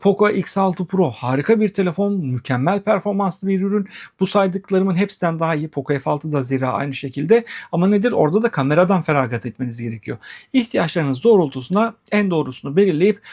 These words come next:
ona göre satın almanız gerekiyor. Bu fiyat segmentindeki böyle her şeyden azar azar bizlere veren telefonlara baktığımızda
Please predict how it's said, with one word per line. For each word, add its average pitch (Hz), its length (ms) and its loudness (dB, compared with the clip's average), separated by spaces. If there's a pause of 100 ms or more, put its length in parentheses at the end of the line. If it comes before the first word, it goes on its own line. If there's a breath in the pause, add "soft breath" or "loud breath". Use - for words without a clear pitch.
(120)
ona 214 180 4
göre 185 160 4
satın 160 260 -2
almanız 147 380 0
gerekiyor. 123 460 0 (680 loud breath)
Bu 214 200 6
fiyat 214 300 2
segmentindeki 185 840 0
böyle 214 280 6
her 240 300 0
şeyden 214 440 2
azar 220 300 2
azar 202 320 0
bizlere 185 340 -2
veren 190 220 0
telefonlara 131 560 -4
baktığımızda 123 760 -2